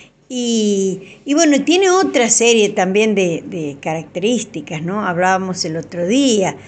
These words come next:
¿no? Es bisilábica. Por ejemplo, cuando decimos mi nombre, por ejemplo, yo me llamo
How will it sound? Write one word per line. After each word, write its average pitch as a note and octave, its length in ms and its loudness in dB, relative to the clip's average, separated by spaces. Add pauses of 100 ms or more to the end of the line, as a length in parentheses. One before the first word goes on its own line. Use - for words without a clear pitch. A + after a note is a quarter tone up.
(300)
¿no? A#3 160 -4
Es G3+ 160 -2
bisilábica. F#3+ 1160 0 (380)
Por F3 100 -18
ejemplo, G#3+ 440 -4
cuando F#3 580 -2 (240)
decimos A#3+ 720 0
mi D4 140 4
nombre, D4 380 2
por B3 240 -2
ejemplo, G#3+ 460 -2
yo E4+ 220 0
me F#4+ 140 0
llamo C#4 320 0